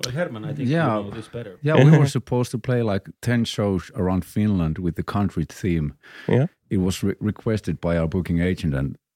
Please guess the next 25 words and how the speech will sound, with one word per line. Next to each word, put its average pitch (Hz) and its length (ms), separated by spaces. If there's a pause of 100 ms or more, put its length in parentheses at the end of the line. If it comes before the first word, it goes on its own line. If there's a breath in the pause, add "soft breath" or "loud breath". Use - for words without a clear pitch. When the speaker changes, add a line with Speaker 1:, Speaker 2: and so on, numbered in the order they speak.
(180)
Speaker 2:
and, 73 240
uh, 69 220 (220)
we, 85 240 (560)
we 113 100
were, 73 220 (220)
like, 73 220
happy 98 240
about 71 280
the 82 120
idea 90 400
and, 71 200
uh, 67 100 (680 loud breath)
started 87 360
making 95 380
arrangements 90 640
of 82 180
the 80 120
songs 90 400
we 80 160
had 78 220
played 92 320 (220)
in 76 140
different, 80 500
with 80 140
different 87 400